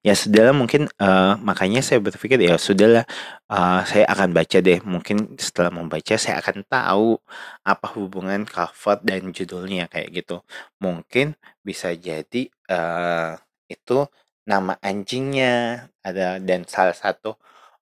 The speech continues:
eh, eh, ceritanya ada di dalam buku ini kayak gitu. Pikirannya kayak gitu ya. Bukunya sekali lagi, eh, berlatar belakang merah yang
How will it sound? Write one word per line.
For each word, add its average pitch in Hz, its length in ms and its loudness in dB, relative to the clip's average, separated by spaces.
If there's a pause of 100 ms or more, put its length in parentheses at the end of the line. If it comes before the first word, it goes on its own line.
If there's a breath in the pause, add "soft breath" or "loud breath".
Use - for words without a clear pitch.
(200)
eh, 95 800 -6 (560)
eh, 92 240 -8
ceritanya 95 960 -4 (400)
ada 92 320 -2
di 104 160 -10
dalam 87 400 -6
buku 82 400 -8
ini 85 240 -14
kayak - 240 -20
gitu. 85 640 -10 (400 loud breath)
Pikirannya 85 560 -2
kayak 80 240 -2
gitu 87 160 0
ya. - 160 -6 (1120 loud breath)
Bukunya 127 640 4
sekali 107 400 -2
lagi, 120 260 -2 (420)
eh, 95 480 0
berlatar 95 560 4
belakang 95 520 -2
merah 90 440 -2 (1120 soft breath)
yang 92 480 -2